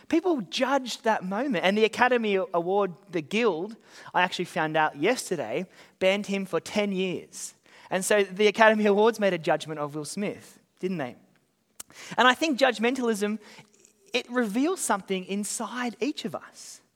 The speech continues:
See, we're happy to call out bad behavior in others when we see it in other people, but we don't really like it when it's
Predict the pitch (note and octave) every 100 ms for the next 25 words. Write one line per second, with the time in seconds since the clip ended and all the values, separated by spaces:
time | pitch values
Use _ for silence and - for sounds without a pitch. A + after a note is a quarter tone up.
0 | _ - - - D4+ D#4 D4 B3+ D#4+ E4
1 | E4+ B3 - C4 B3 A3 A3 - - _
2 | - _ C3+ F#3+ G3 G#3 G3 F3+ F#3+ F#3+
3 | F#3 F#3 E3+ E3 D#3 F3+ F#2 C#3+ G3 -
4 | - E3+ D#3+ - G3 F#3 F3+ E3 D#3+ -
5 | F#3+ F#3+ C3 D3+ - - - G#3+ A3 A3
6 | B3+ G3 F#3+ A#3 C4 A#3+ F#3+ E3 F#3+ D#3+
7 | F3+ F3 -